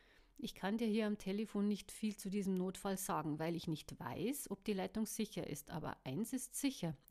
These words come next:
Kenny ist in Gefahr und du mit Sicherheit auch",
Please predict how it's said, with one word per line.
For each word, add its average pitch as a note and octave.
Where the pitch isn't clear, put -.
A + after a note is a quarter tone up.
Kenny F#3
ist -
in G#3+
Gefahr F#3
und E3+
du C4
mit A3
Sicherheit F#3+
auch", -